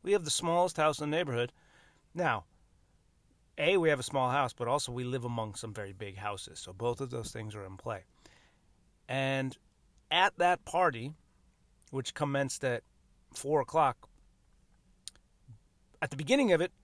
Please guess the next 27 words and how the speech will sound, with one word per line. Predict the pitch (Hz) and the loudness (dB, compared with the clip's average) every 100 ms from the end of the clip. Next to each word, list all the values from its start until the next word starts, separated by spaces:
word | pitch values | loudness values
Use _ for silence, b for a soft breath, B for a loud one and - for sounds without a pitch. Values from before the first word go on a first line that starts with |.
| _ _ | _ _
I'm | 143 | -8
just | 147 | -8
gonna, | - 131 107 - | -6 -6 -6 -10
uh, | 120 - | -10 -10
I'll | 117 | -10
get | 131 | -10
to | - | -10
it. | 98 b b b b b b _ | -16 b b b b b b _
Uh, | 117 120 | -8 -4
one | 151 233 | 2 4
of | 311 | 4
the | 185 | 2
guests, | 139 147 139 - - - _ - | 2 4 2 -4 -8 -10 _ -4
and | 131 131 | -4 -4
she | - 151 | -6 -6
was | 135 120 104 | -4 -6 -6
the | 120 110 | -6 -6
adult, | 82 123 120 - - - - | -2 0 0 -2 -18 -20 -20
she | - | -14
was | 110 104 | -10 -4
not | 120 - | -4 -6
the | |
four-year-old, | 95 135 147 104 101 b b b b b b | -6 -2 0 -2 -6 b b b b b b
one | 214 | 4
of | 240 | 4
the | 190 | 4
guests | 165 151 - - | 4 4 2 -10